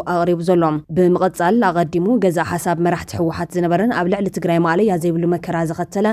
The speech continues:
ኣተሓሳስባ ኢትዮጵያ ሃገሬን ሕዚ እንበዓል መዘክር ኣባዲ ከቐጽልዎ ዝብህጉ ዘለዉ ናይ ዕንወት ውርሲ ከምዚ ብምባል ይነቕፎም። ፖለቲከኛታት ኢትዮጵያ ብሓፈሻ ብፍላይ ድማ ብልጽግና ንመሪሕነትን ኣባላትን ህወሓት ይበልጽዎም ይሽፍጥዎምን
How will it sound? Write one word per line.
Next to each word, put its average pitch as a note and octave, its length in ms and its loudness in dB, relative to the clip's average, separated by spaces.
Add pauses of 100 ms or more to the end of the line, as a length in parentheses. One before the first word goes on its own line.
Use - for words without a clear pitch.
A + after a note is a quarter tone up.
(140)
ኣተሓሳስባ G#3+ 580 0 (120)
ኢትዮጵያ G3 400 -4
ሃገሬን E3+ 440 -2 (140)
ሕዚ F3 280 -4
እንበዓል F3 440 2
መዘክር F3 380 -2
ኣባዲ F3 360 0
ከቐጽልዎ F#3 580 -2
ዝብህጉ E3 360 -2
ዘለዉ E3+ 360 0
ናይ F3+ 160 0
ዕንወት E3+ 320 -2
ውርሲ F3+ 220 -4 (160)
ከምዚ A3 300 2
ብምባል D#3+ 460 0 (100)
ይነቕፎም። E3+ 600 0
ፖለቲከኛታት F#3+ 760 0
ኢትዮጵያ E3+ 460 -2
ብሓፈሻ E3 400 -6 (280)
ብፍላይ F3 400 0
ድማ E3+ 200 0
ብልጽግና F3 540 0
ንመሪሕነትን F3 640 0
ኣባላትን E3+ 460 -2
ህወሓት F3 380 -2 (100)
ይበልጽዎም F#3 640 2 (100)
ይሽፍጥዎምን F3+ 840 2